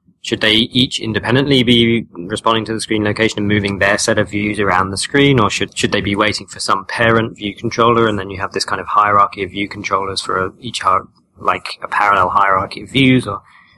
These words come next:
it got really confusing for a while before Apple kind of stepped in and, and created this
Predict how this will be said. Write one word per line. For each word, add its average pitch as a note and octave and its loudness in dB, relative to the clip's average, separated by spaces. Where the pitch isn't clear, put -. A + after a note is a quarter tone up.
it A#2+ 0
got B2+ 2
really A#2+ 2
confusing G#2+ -6
for - -12
a G2 -4
while G2+ 4
before G2 -2
Apple G2 -4
kind G2 -2
of F#2+ -4
stepped - -2
in G2 -4
and, F#2 -4
and F#2 -6
created F#2+ -2
this - -4